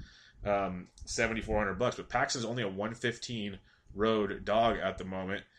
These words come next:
and so Vegas is even showing him respect where he's almost even, you know, pick 'em, pick 'em type stuff. But the price tag's crazy. Like, it, it's tremendous what you could get.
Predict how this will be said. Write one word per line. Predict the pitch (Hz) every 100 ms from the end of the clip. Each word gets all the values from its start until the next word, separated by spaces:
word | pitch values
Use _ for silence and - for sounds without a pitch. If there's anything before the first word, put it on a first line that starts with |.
| _ - -
and | 95
so | 110
Vegas | 107 143 127 117
is | 98
even | 110 104
showing | 92 - 113
him | 104
respect | 92 - - 110 101
where | 95
he's |
almost | 95 117 160 120 - - -
even, | 120 120 117 104
you | 101
know, | 101
pick | 92 - 131
'em, | 107
pick | 117 135
'em | 110
type | - 101 -
stuff. | - 98 104 - - - - -
But | 107
the | 104
price | - 131
tag's | 127 101 90
crazy. | - 110 135 - - - -
Like, | 92 -
it, | 104 90
it's | 104 95 -
tremendous | - - 104 120 127 117
what | 107
you | 95
could | - 117
get. | 101 104 107